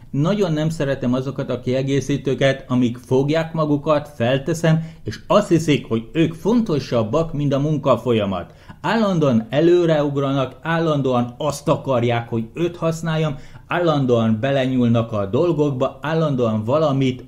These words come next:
akarnak, ugrabugrálnak, kényszerítenek, nem. Ez billentyűkombináció, előhív, rábök, rábök, eltűnik. Oké. A következő, amikor már nem kell, nem kell semmit se csinálnom,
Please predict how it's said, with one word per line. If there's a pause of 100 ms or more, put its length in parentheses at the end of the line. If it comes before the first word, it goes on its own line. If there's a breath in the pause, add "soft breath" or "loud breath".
akarnak,
ugrabugrálnak,
kényszerítenek,
nem. (360 loud breath)
Ez
billentyűkombináció,
előhív,
rábök,
rábök, (160)
eltűnik. (380 soft breath)
Oké. (220 loud breath)
A
következő,
amikor
már
nem
kell, (120)
nem
kell
semmit
se
csinálnom,